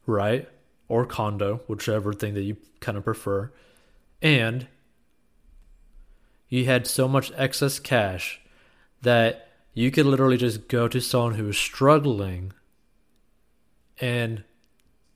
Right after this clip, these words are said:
get them back on their feet, right? Let's say that you know someone who's homeless, right? And they're, like, in the rare circumstances where they're homeless and they, all they need,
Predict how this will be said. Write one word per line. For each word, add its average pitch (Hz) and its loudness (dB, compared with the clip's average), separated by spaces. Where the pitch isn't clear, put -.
get 131 4
them 123 2
back 117 2
on 113 -2
their 101 -2
feet, - -8
right? 110 0
Let's 156 6
say 160 0
that 147 8
you 135 8
know 131 6
someone 131 4
who's 117 -2
homeless, 107 0
right? 123 4
And 131 0
they're, 127 6
like, 123 2
in 127 -4
the 113 2
rare 120 4
circumstances 113 -4
where 107 0
they're 101 -2
homeless 127 0
and 123 -6
they, 139 2
all 143 8
they 151 6
need, 110 0